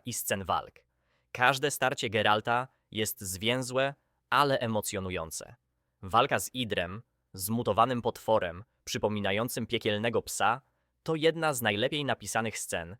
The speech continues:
w książce, brutalna, szybka i pełna detali, które oddają dynamikę ruchów Wiedźmina oraz nieprzewidywalność samej bestii. To właśnie te momenty przypominają o tym, że Geralt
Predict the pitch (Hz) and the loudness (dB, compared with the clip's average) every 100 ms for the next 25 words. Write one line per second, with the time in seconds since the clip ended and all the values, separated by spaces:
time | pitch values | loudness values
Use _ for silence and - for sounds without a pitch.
0 | _ _ _ - - 117 117 - - 120 | _ _ _ -12 -4 0 0 -2 -2 -2
1 | 120 _ _ 92 101 95 113 135 139 143 | -2 _ _ -10 -8 2 4 4 2 -2
2 | 151 _ _ _ - - 139 - 139 131 | -2 _ _ _ -8 -2 -2 -2 -2 -2
3 | 139 _ _ 123 - 131 135 131 120 113 | -4 _ _ -12 -2 2 2 2 0 0
4 | 107 120 92 64 - _ _ _ _ - | 4 4 4 -4 -20 _ _ _ _ -6
5 | 120 120 117 104 120 131 127 117 113 143 | -2 0 0 2 4 4 2 2 4 2
6 | 139 123 120 135 123 98 110 98 104 101 | 2 0 0 -2 -6 -2 -4 -2 -4 -2
7 | 107 123 _ _ _ 117 113 - 110 - | -2 -2 _ _ _ 0 2 0 -4 -2
8 | 110 101 95 95 107 107 - - 98 92 | -4 -4 0 2 2 2 -6 -6 -4 -4
9 | 90 90 - - - _ _ _ _ - | -6 -6 -6 -12 -18 _ _ _ _ -2
10 | 143 160 160 139 151 185 160 113 95 90 | 2 2 2 2 2 4 4 4 0 -4
11 | 92 101 _ _ - 135 127 123 139 175 | -8 -8 _ _ -6 2 2 4 2 2
12 | - 127 147 120 131 170 _ _ _ - | 2 2 2 -2 -4 -10 _ _ _ -2
13 | 117 110 135 143 160 - | 0 4 6 6 4 0